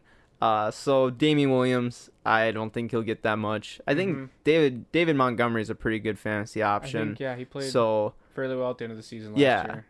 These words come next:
Speaker 1: So if David Montgomery goes down, maybe Damian Williams steps in.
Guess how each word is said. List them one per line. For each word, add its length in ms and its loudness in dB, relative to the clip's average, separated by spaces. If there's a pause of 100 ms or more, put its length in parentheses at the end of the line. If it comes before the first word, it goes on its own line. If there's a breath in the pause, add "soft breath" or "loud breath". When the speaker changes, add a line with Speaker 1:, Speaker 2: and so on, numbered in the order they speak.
Speaker 1:
So 260 2
if 180 0
David 220 2
Montgomery 440 2
goes 220 2
down, 460 2
maybe 300 -2
Damian 380 -2
Williams 320 -4
steps 340 -4
in. 340 0